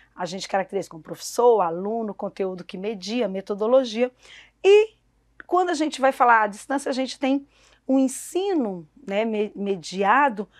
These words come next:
por um recurso tecnológico, mas não quer dizer que outros elementos como metodologias aplicadas,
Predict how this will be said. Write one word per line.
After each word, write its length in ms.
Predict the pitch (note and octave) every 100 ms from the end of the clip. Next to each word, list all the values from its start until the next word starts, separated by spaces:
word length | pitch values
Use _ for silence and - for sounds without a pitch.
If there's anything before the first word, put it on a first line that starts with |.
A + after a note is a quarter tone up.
| - _ _ _
por 380 | C#4+ C#4+ D#4+ E4 -
um 60 |
recurso 500 | C4+ D#4+ - C#4 D4
tecnológico, 1120 | - D#4+ D#4 F4 F#4 C#4 C#4+ C#4 G3 - E3 D#3+ _ - _
mas 300 | - C4 D#4
não 260 | A#3+ D#4+ A4
quer 200 | G4+ B3+
dizer 420 | F#3 E3+ A#3 B3+
que 260 | C#4+ B3 C4
outros 580 | C4+ E4+ A#4 - B3+ -
elementos 720 | G#3+ F#3 F#3 G#3+ A#3 A#3 -
como 340 | - G#3 G3+ F3+ - -
metodologias 920 | A3+ C#4 B3+ G#3 G#3 G3 E3+ A#3+ A3 F3+
aplicadas, 1120 | E3+ D#3+ - - F3+ F3 E3+ D#3+ D#3+ -